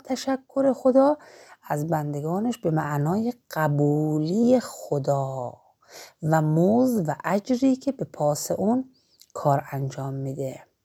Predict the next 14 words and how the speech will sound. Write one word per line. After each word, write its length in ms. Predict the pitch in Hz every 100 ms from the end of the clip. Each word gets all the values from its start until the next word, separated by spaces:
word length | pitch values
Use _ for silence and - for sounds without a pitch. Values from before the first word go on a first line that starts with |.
| _ _ _ - - - -
پس 320 | 190 165 - - _ _
قبولی 760 | - 180 170 202 190 202 262 294
اعمال 800 | 285 240 190 170 165 151 139 139
مشروط 1400 | 165 160 165 156 - - - 151 160 208 262 240 185 151 -
هست 580 | - 151 139 135 - _ - _ _
به 920 | 156 147 165 220 233 196 185 220 254 277 _ _ _ _ - _ _ -
چی؟ 400 | - 214 240 254
به 120 | 180
کدوم 320 | - 185 254
شرایط؟ 640 | 254 269 240 214 208 190 - - _ -
مش-، 640 | 165 170 165 - - 180
مشروط 1040 | 165 165 160 - - 160 202 240 196 151 -
هست 480 | - 147 139 - -
به 840 | 151 170 196 233 262 277 311 320